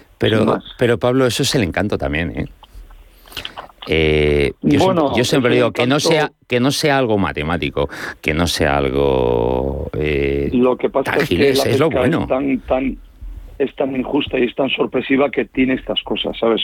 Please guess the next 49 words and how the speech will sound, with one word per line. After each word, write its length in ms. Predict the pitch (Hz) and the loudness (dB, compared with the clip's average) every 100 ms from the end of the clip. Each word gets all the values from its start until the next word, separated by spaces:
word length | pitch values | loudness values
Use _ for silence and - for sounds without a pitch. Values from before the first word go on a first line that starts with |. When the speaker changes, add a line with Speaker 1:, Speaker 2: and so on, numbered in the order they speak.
| - | 0
Speaker 2:
Que, 180 | 104 98 - - _ _ - - - _ - | 0 0 -8 -20 _ _ -20 -20 -20 _ -8
que 180 | - 131 | 0 0
por 200 | - 113 | 2 2
mucho 220 | 131 147 | 2 2
que 80 | 131 | 2
entrenes 420 | 131 143 139 135 | 2 2 2 0
el 80 | 135 | 0
año 180 | 127 131 | 0 0
pasado, 360 | 117 113 127 113 | -2 -2 -2 -2
pues, 240 | 117 - - | -6 -6 -4
pues 160 | 107 | -2
eso, 200 | 127 113 101 | 0 0 -2
te 80 | |
lo 60 | 104 | 0
vuelvo 200 | 110 110 | 2 2
a 40 | |
repetir, 380 | 113 110 110 127 | 0 -2 -2 0
entrené 380 | 110 104 104 131 - | 0 0 0 -2 -2
veintidós 680 | 110 123 123 123 123 143 | 0 0 0 0 2 2
días 200 | 120 135 | 4 2
seguidos, 380 | 120 123 143 131 - | 2 2 2 0 -4
veintidós, 580 | 113 127 110 120 139 123 | 0 0 0 0 0 0
que 100 | 107 | -4
se 100 | 123 | 0
dicen 280 | 123 131 117 | 0 0 0
pronto, 320 | 123 123 117 | 0 -2 0
de 80 | 110 | 0
pesca 280 | 123 - 120 | -2 -4 -4
seguidos, 440 | 110 120 156 160 - - - - _ - | 0 2 2 -2 -4 -20 -20 -20 _ 0
en 180 | 127 120 | 2 4
mi 140 | 120 | 4
río, 220 | 113 151 | 4 4
en 80 | 143 | 4
mi 120 | 127 | 0
casa, 300 | 127 135 147 | 0 0 0
en 140 | 139 123 | 2 2
mi, 340 | 117 117 107 - - - | 0 -2 -6 -10 -20 -6
en 160 | - 110 | -4 0
todo, 220 | 143 113 | 2 2
lo 80 | 107 | 2
tenía 220 | 120 127 | 2 0
controladísimo 680 | 139 131 117 127 - 147 156 | 0 2 2 2 2 0 2
y 40 | 123 | 2
luego 160 | 110 | 2
no 80 | 113 | 2
te 100 | 107 | 0
acompaña 320 | 104 107 110 | -2 0 0
la 60 | 101 | 0
suerte. 360 | 110 101 - | 0 -4 -4